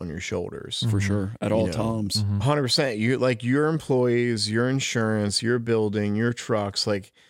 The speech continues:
Speaker 1: you, you know, it's all on you. Like, if you wake up and do heroin one day and start just doing heroin, like,
Speaker 2: Yeah.
Speaker 1: you're gonna risk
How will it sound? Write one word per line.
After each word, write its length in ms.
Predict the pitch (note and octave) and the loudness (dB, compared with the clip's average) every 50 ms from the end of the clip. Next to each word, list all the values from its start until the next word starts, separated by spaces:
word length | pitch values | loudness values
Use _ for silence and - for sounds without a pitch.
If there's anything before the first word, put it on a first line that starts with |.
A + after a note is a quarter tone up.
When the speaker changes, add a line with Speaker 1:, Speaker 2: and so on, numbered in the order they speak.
| _ _ _ _ _ - | _ _ _ _ _ -6
Speaker 1:
you, 220 | F2+ G2+ G#2+ - - - | -2 -2 -2 -2 -2 -4
you 80 | G#2+ | -4
know, 260 | G2+ G2 G2 F#2+ G2 G#2 A#2+ - _ _ _ _ | -4 -2 -4 -4 -6 -8 -10 -16 _ _ _ _
it's 220 | - A#2+ C3+ - - | 0 0 0 2 2
all 240 | D3+ D#3+ E3+ F3 F3+ | 2 2 2 2 0
on 160 | F3 E3+ D3 | 0 0 0
you. 380 | C#3+ D3+ D#3 C#3+ A2 F2+ F2+ G#2+ B2 - | 0 0 0 0 0 -2 -4 -8 -12 -8
Like, 220 | G2+ G2+ G2 G2+ | -6 -6 -2 0
if 420 | A2+ G#2+ G2+ - - - - - - | 0 -2 -2 -4 -8 -18 -18 -14 -6
you 220 | A#2 B2 B2 C3 | -2 0 0 2
wake 300 | C3+ C3+ B2+ B2 - B2+ | 2 2 0 0 0 0
up 260 | A#2+ A#2 A2 - - | 0 0 0 -2 -4
and 340 | G#2+ G#2+ G#2 G2+ G2+ G2 F#2+ | -6 -4 -2 -2 -4 -4 -4
do 140 | - A#2 G#2+ | -2 -2 -2
heroin 680 | G2 G2 G#2 G#2 A2+ B2 B2 G#2 G2 F#2+ F#2 F#2 F#2 F#2+ | 0 0 0 2 2 2 0 0 -2 -4 -4 -4 -4 -4
one 240 | G2+ G#2 G#2+ A2 G#2+ | -2 -2 -2 0 0
day 220 | G#2+ G#2+ A2 A#2 | 0 0 0 0
and 80 | A2+ G#2 | -2 -2
start 240 | - - A#2+ A2+ G#2+ | -2 0 0 0 0
just 220 | - G#2+ G2+ - | -2 -6 -4 -2
doing 200 | - C3+ C3 A#2+ | 0 0 0 0
heroin, 560 | G2+ G2 G#2+ A#2 C3 C3 B2 G#2+ G#2 G#2 G2+ | 0 0 0 0 2 2 0 0 0 -2 -2
like, 240 | G2+ G#2 G#2 G2+ G#2 | -2 -2 -4 -4 -4
Speaker 2:
Yeah. 140 | - G#2+ G#2+ | -4 -2 0
Speaker 1:
you're 180 | A2 A#2 A#2+ B2 | 2 2 0 0
gonna 420 | C3 C3 B2+ A#2+ A2+ G#2+ G#2 G2+ _ _ - - - - - - _ _ _ - | 0 0 0 0 0 -2 -2 -6 _ _ -20 -20 -20 -20 -20 -20 _ _ _ -10
risk 560 | - G2 G#2 A2+ A#2+ A2+ - - - - - | -4 -2 0 2 2 2 0 -2 -2 -6 -10